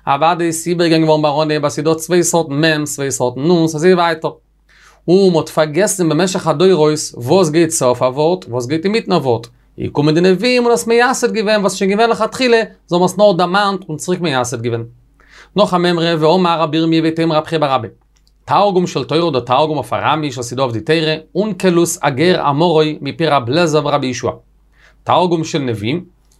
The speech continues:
יונתן בן עוזיאל אמורי מפי חגי, זכריה ומלאכי. ווי דער מייסטער מאהרשא זאגט, ער געווען א סאך יארן נאך זיי, וואס ער מיינט, ער האט דאס געהערט פון זיי, פון די רבעס, איינער פון צווייטן ביז חגי, זכריה, מלאכי.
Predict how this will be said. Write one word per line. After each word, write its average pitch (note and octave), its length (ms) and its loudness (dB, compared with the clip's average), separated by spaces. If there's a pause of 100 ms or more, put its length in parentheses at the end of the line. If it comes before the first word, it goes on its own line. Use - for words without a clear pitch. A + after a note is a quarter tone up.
(120)
יונתן F#3 520 0
בן D#3+ 120 0
עוזיאל D#3 360 0
אמורי E3+ 400 2
מפי D3+ 180 -6
חגי, D#3 500 -2
זכריה D#3 720 -2
ומלאכי. C3 420 -2
ווי - 460 -14
דער F#3+ 80 2
מייסטער G3+ 280 2
מאהרשא D#3+ 380 0
זאגט, D#3 220 0
ער B2 60 -6
געווען C3+ 160 -4
א B2 60 -2
סאך B2+ 320 -2
יארן C3 400 0 (200)
נאך F#3+ 200 2
זיי, C3 300 0 (240)
וואס C#3+ 140 -4
ער E3 40 2
מיינט, F#3+ 200 0
ער G#3+ 80 2
האט G3 80 0
דאס E3 120 0
געהערט G#3+ 380 2
פון D#3+ 100 -4
זיי, C3+ 360 -4
פון C#3 120 -6
די D3 100 0
רבעס, F#3+ 320 2
איינער F#3 140 2
פון F#3 100 -2
צווייטן F#3 400 0
ביז A#3 300 0
חגי, F#3 300 0
זכריה, F3+ 320 -2
מלאכי. C3 360 -2